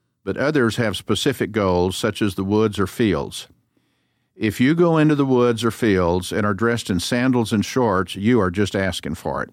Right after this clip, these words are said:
and they will respond. Having easy-to-get-to legs and feet will bring 'em out. Remember that you are either a potential food source or a perceived enemy,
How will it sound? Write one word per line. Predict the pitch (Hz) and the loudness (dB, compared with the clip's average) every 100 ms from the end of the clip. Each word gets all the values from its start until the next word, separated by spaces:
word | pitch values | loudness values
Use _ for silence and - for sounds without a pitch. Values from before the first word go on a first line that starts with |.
| _ - | _ -6
and | 117 120 107 | -2 0 2
they | 104 110 | 2 2
will | 113 | 2
respond. | 120 110 120 165 104 - - _ _ _ _ _ _ _ _ - | 0 -2 -2 -2 -2 -8 -16 _ _ _ _ _ _ _ _ -6
Having | 123 127 120 | -2 2 2
easy-to-get-to | 117 147 147 123 117 123 - 123 | 4 2 2 0 2 0 2 2
legs | 110 113 117 98 | 4 2 0 -2
and | 92 | -2
feet | 120 117 | 0 0
will | 82 82 | 0 -4
bring | 80 101 | 0 2
'em | 117 | 2
out. | 101 80 - - _ _ _ _ _ _ _ _ _ _ _ _ - | 2 -2 -6 -16 _ _ _ _ _ _ _ _ _ _ _ _ 0
Remember | 113 147 165 117 110 | 2 4 4 2 4
that | 107 107 | 2 2
you | 143 | 4
are | 131 | 4
either | 101 127 127 120 | 2 2 2 2
a | 95 104 | 2 0
potential | - 87 147 175 165 | -2 -2 -2 -2 -2
food | 151 147 135 | -2 2 2
source | - 107 92 95 95 - _ _ _ | 0 0 0 0 -2 -10 _ _ _
or | 113 110 | -4 -2
a | 95 | -2
perceived | 113 98 135 131 117 | -4 -2 2 2 2
enemy, | 120 120 95 78 | 0 0 0 -2